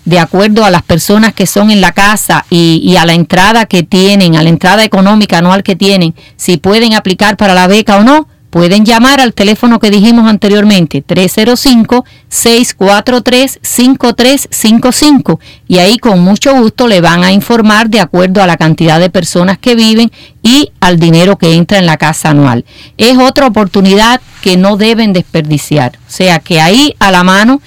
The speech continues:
ya han visto cómo hemos ido enumerando diferentes oportunidades, desde la pareja o la muchacha o el muchacho joven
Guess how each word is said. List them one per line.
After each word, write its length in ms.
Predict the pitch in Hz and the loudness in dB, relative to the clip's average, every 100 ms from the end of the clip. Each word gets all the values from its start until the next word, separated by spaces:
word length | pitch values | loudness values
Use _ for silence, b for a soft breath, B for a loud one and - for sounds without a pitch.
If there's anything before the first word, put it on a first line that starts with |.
| b b | b b
ya 480 | 160 160 190 208 214 | -4 0 2 0 -2
han 220 | - 190 196 | 0 0 2
visto 340 | 254 - 220 | 0 0 -2
cómo 380 | - 208 214 214 | 0 2 2 2
hemos 260 | 226 226 | 2 2
ido 160 | 226 233 | 2 2
enumerando 720 | 226 202 190 220 240 208 175 | 2 2 2 2 2 2 0
diferentes 640 | 175 196 - 190 220 247 247 | 0 -2 0 -2 0 0 0
oportunidades, 800 | 226 202 180 185 165 147 139 - B B | -2 -2 0 0 2 2 -2 -6 B B
desde 640 | 202 180 214 185 202 190 - | -4 0 0 0 0 0 -2
la 280 | 180 190 190 | -2 0 0
pareja 580 | 185 185 247 269 262 247 | 0 2 2 2 2 0
o 600 | 190 185 190 185 185 180 - | 0 2 2 2 2 0 0
la 160 | 190 202 | 0 0
muchacha 520 | 202 240 240 - 233 | 0 0 0 0 0
o 80 | 208 | 0
el 60 | 185 | 0
muchacho 440 | 180 208 208 220 | 0 -2 -2 0
joven 420 | 214 240 247 247 | 2 2 2 0